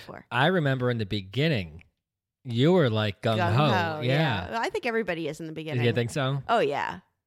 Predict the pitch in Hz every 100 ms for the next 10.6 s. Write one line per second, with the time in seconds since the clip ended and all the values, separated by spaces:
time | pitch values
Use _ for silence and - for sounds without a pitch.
0 | _ - 180 - - 120 - 190 - -
1 | 208 175 175 170 139 120 101 98 117 127
2 | 117 107 - 110 110 107 104 107 113 113
3 | 117 113 185 196 160 139 135 165 156 104
4 | - - - 120 120 - 120 123 120 117
5 | 120 113 113 113 110 - - - _ 523
6 | 523 539 - 571 571 349 214 202 190 202
7 | 180 185 175 202 226 233 247 269 - -
8 | 453 480 523 277 453 349 427 302 214 208
9 | 202 196 185 185 - 196 - 208 - 180
10 | 175 175 175 185 196